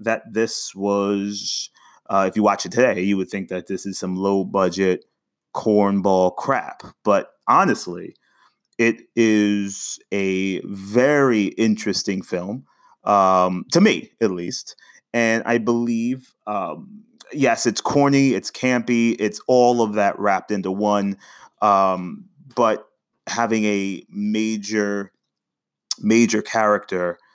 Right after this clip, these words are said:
uh, Blackula, uh, be the main star of this film,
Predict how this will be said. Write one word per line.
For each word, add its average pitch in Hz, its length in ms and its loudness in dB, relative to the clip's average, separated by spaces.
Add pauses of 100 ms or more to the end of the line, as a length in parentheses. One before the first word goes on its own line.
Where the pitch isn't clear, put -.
(340)
uh, 92 260 -2
Blackula, 95 600 -2 (440)
uh, 90 280 0
be 104 340 -2
the 95 100 -4
main 92 320 -4
star 95 440 2
of 87 120 -4
this 87 180 -6
film, 87 460 -4